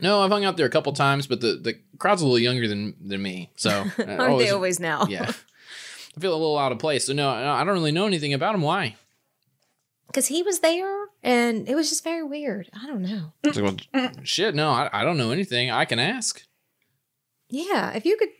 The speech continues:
Speaker 2: like, ask the boys around, like, they messed him up real bad. I don't know what, like, if it's money related, I mean, that makes sense, but, like, his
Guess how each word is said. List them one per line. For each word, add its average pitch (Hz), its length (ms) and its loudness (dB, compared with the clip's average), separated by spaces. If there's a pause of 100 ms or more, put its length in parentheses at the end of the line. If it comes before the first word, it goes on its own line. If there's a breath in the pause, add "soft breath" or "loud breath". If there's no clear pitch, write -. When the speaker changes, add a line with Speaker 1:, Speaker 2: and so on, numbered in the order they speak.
Speaker 2:
like, 226 180 2
ask 233 200 0
the 233 60 -2
boys 214 340 2
around, 269 300 -4
like, 196 360 -2 (760)
they 285 120 -2
messed 466 280 2
him 247 160 4
up 359 200 -2
real 240 120 -2
bad. 277 300 0
I 226 60 -2
don't 220 180 -4
know 240 140 2
what, 226 320 -2 (580)
like, 190 160 0
if 185 260 -6
it's 196 200 2
money 302 280 4
related, 185 420 4
I 196 80 0
mean, 196 160 -2
that 202 100 -2
makes 170 200 -2
sense, 359 280 -2
but, 226 160 -4
like, 202 260 -2 (880)
his - 340 -2